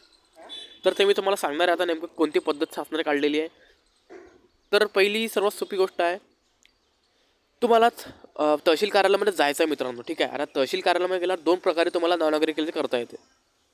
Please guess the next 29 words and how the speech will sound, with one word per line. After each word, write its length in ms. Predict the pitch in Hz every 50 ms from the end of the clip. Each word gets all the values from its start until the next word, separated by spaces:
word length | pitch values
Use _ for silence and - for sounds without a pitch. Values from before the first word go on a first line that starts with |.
| _ _ _ _ _ _ - _ -
पहिली 220 | 156 156 165 185 202
पद्धत 280 | - 214 190 208 208
अशी 220 | 208 - - 196 165
आहे, 280 | 127 - - _ _ _ _ _ _ _ _ _ _ _ _ _ _ _ _ _ _ _ _ _ _ -
पहिली 280 | 180 175 196 208 226 214 -
थोडी 140 | 214 214 220
कठीण 280 | - 208 - 208 196
पद्धत 220 | 202 214 180 175 180
आहे, 80 | 147 135 - -
तहसील 180 | 160 - 202 190
कार्यालयात 280 | 196 185 185 190 196 170
जायचं, 360 | 165 175 175 185 185 214 220 233 220 - _ _ _ _ _ _ -
तिथल्या 240 | 170 156 180 190 -
कर्मचाऱ्याला 460 | - 156 156 185 190 202 190 196 196
भेटायचं 360 | 160 143 135 190 196 185 196
आणि 100 | 190 190
त्या 80 | 196 190
ठिकाणी 300 | 180 185 170 180 180 190
नॉन 200 | 190 175 165 170
ॲग्रिकल्चरचा 480 | 175 170 180 180 175 180 170 185 185 196
फॉर्म 320 | - - 156 160 175 185
मागायचा. 360 | 185 175 151 147 135 127 - 120 - - _ _ _ _ _ _ _ -
तर 40 | -
फॉर्म 420 | 165 - - 147 160 180 185 175 165
मागितल्यानंतर 600 | 147 151 156 151 165 175 170 160 151 143 - 131 - - - - - - - - - - - - - -
तो 40 |
फॉर्म 300 | 220 - 208 196 226 220
भरून 260 | 208 208 220 262 254 254
घ्यायचा 300 | 254 226 208 - 185